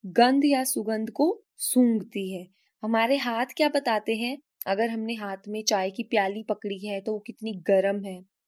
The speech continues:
तो ये जो पांचों ज्ञानेंद्रियां हैं हमारी, नाक, कान, आंख, हाथ और हमारी जीभ, ये हमको क्या बताती हैं? सारी चीजों के बारे में बताती हैं। आपने देखा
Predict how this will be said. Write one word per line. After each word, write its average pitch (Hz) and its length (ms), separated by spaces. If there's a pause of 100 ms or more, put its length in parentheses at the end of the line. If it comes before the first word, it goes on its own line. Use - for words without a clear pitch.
(260)
तो 277 80
ये 277 160
जो 339 140
पांचों 240 500
ज्ञानेंद्रियां 214 680
हैं 208 80
हमारी, 196 460 (360)
नाक, 214 400 (280)
कान, 208 540 (120)
आंख, 208 680
हाथ 202 500 (200)
और 220 160
हमारी 202 520 (680)
जीभ, 196 380 (400)
ये 233 100
हमको 254 300
क्या 254 220
बताती 226 560
हैं? 269 140 (280)
सारी 233 380
चीजों 214 300
के 220 160
बारे 190 340
में 302 220 (180)
बताती 190 640
हैं। 185 100 (640)
आपने 277 320
देखा 214 640